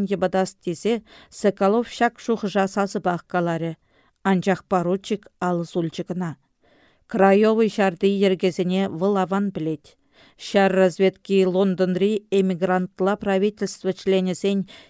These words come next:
кил йышӗсене пулшас пулсан, ҫеҫ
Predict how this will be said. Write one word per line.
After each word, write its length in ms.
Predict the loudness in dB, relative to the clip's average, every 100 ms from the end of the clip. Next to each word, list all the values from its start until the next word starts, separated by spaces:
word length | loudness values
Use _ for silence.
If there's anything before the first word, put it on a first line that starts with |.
| _
кил 260 | -2 2 2
йышӗсене 720 | 2 0 0 -2 -2 0 -2
пулшас 480 | -2 -2 0 -2 -4
пулсан, 560 | -6 -6 -2 -2 -2 -6 _ _ _ -18
ҫеҫ 720 | -12 -4 2 4 2 -4